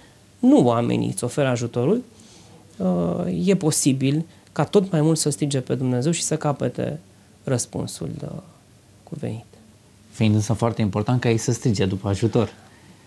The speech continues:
Speaker 1: Sigur.
Speaker 2: Uh, pe de altă parte, în căutarea asta, mai ales a tinerilor, uh, nu există și riscul să facă niște opțiuni greșite? Tot așa, asaltați de tot felul de oferte,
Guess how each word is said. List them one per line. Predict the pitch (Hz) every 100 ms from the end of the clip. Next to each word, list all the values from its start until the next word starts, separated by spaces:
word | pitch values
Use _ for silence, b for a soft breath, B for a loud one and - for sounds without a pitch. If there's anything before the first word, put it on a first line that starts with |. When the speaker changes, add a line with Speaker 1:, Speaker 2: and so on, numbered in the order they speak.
| B -
Speaker 1:
Sigur. | - 180 139 131 - - b b b b
Speaker 2:
Uh, | 110 -
pe | -
de | 143
altă | 160 160
parte, | 139 139 139 143 135 131 117 117
în | 131 127
căutarea | 127 127 135 113 101
asta, | 95 101 - - 127 127
mai | 127
ales | 127 123
a | 120 117 117 - -
tinerilor, | 117 104 92 92 95 104 B B
uh, | B 113 -
nu | 135
există | 147 147
și | 139 127
riscul | 127 131 131 120
să | - 117 110 107 104 104 104 - - -
facă | - 117 117
niște | 110 -
opțiuni | 98 - 113 101 95 95 95
greșite? | 101 101 - 143 110 98 - - -
Tot | 160 151
așa, | 110 110
asaltați | 101 127 117 127 113 -
de | 104 104 104 - -
tot | 120 113
felul | 120 107 101
de | 110 -
oferte, | 120 120 156 127 104